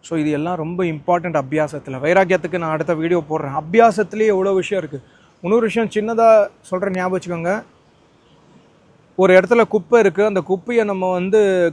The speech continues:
clear பண்ணோம்னா, ஒரு நாளைக்கு பத்து, அஹ், அஹ்,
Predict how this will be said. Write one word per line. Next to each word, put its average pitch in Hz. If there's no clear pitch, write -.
clear 208
பண்ணோம்னா, 180
ஒரு 202
நாளைக்கு 208
பத்து, 202
அஹ், 165
அஹ், 156